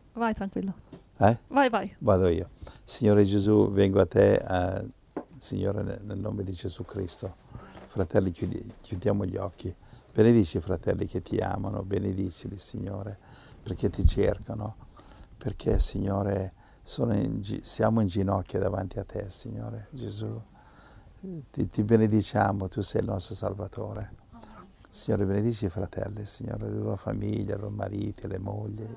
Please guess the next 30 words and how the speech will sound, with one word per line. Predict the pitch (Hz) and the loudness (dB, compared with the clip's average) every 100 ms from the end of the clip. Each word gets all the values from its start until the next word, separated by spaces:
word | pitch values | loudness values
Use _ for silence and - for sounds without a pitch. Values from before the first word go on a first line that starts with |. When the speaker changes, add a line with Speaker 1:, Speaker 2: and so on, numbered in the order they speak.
| - | -8
Speaker 2:
i | 98 | -4
bambini. | 101 101 101 104 104 101 98 - - - - | -4 -4 -2 0 0 0 -4 -8 -18 -20 -14
Aiutali | - 147 120 92 - 87 | 0 4 6 6 4 -2
a | 87 | 0
amarsi | 90 90 90 87 - 98 | 0 0 -2 -4 -6 -8
gli | 92 | -6
uni | 95 92 | -6 -8
gli | 92 | -8
altri. | 92 98 92 104 92 - - - | -6 -8 -8 -8 -8 -12 -20 -14
Aiuta | - 117 123 98 | 0 4 6 6
i | 92 | 2
bambini | 87 87 90 90 | 0 -4 -2 -2
a | 90 | -2
rispettare | 90 92 - 90 98 92 | -6 -10 -8 -4 -4 -4
i | 92 | -6
genitori, | 87 98 95 - 104 101 101 104 | -8 -8 -10 -6 -6 -4 -6 -8
a | 98 98 _ _ - _ - - - - | -10 -14 _ _ -20 _ -20 -20 -10 -4
essere | 104 - 104 | -2 0 0
grati | 98 101 98 95 - 101 | 2 2 2 0 -4 -4
che | |
i | 98 | -4
genitori | 90 92 87 107 101 | -2 -6 -4 -4 -2
li | 95 | -4
hanno | 95 98 | -4 -4
messi | 95 95 - | -6 -6 -6
al | 101 | -6
mondo, | 95 101 98 101 95 | -6 -6 -6 -8 -8
strumenti | - 104 95 104 107 104 110 | -8 -6 -4 -2 -4 -6 -6
di | 104 | -6
Dio. | 98 95 90 92 - | -6 -6 -6 -8 -12